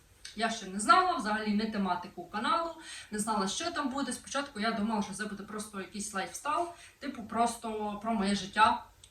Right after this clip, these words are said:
і якісь, як то кажуть, ролики про моє життя і про те, що я роблю. Ось, так почалося взагалі моє, м, да, моє життя, мій світ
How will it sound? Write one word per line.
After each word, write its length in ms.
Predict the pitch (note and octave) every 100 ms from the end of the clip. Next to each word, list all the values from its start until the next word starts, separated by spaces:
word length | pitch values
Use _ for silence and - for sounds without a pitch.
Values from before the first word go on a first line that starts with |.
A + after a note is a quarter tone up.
| -
і 180 | A3+ B3+ -
якісь, 420 | F#3+ - A3 -
як 120 | G3+
то 120 | - G3
кажуть, 400 | G3 G3 G3 -
ролики 380 | G#3 G3+ F#3+
про 240 | - F#3+ F#3+
моє 180 | F3+ F#3
життя 240 | F3 A3
і 80 | G3+
про 120 | -
те, 140 | -
що 180 | F#3+ -
я 100 | F3+
роблю. 220 | F3 D#3 D#3+ - _ - - - - - - - - _ _ -
Ось, 400 | C4 A#3 - - - - G3+
так 180 | D4 -
почалося 440 | B3+ B3+ B3+ B3+ A3
взагалі 500 | G#3+ F#3+ G3 B3+ C4
моє, 460 | G3+ F#3+ G3+ A3 G#3+
м, 500 | G3+ G3+ F#3+ F#3+ F#3+ F#3 - - - -
да, 200 | G3 G#3
моє 340 | F#3+ G3 A3
життя, 340 | G#3 - A#3
мій 120 | G#3 G3+
світ 300 | - G#3